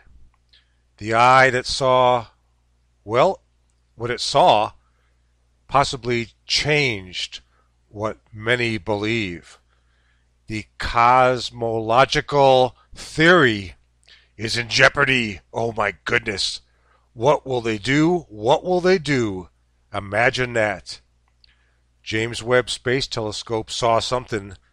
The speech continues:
that they didn't figure it would see, maybe. Who knows? But you put a big eye in the sky like that, that has capabilities way more than the Hubble and can see way out there.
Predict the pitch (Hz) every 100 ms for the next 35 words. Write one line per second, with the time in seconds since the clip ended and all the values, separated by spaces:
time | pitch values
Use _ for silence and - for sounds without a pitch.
0 | _ _ _ _ _ 104 104 113 120 117
1 | 120 - 180 165 120 117 120 - - 190
2 | 180 123 107 95 117 160 208 233 123 -
3 | - - _ - 165 165 - _ _ _
4 | _ _ _ 107 - 123 123 107 - _
5 | _ _ - 123 131 135 143 139 135 120
6 | - 139 147 131 123 131 151 120 - _
7 | _ _ - 107 117 117 - 131 120 131
8 | 151 151 107 107 - _ _ _ _ _
9 | _ 95 107 117 123 123 127 123 123 117
10 | 139 120 107 - _ _ _ _ _ 98
11 | 117 - - 113 107 104 113 120 127 131
12 | 135 107 98 92